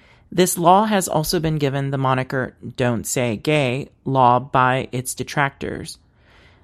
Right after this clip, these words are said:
The crucial text of this law states that classroom instruction by school personnel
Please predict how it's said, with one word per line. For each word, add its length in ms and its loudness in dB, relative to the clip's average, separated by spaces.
The 100 2
crucial 340 2
text 360 0
of 120 -2
this 260 -2
law 360 2
states 500 -2
that 320 0
classroom 640 0
instruction 1000 -4
by 460 0
school 400 -2
personnel 720 -4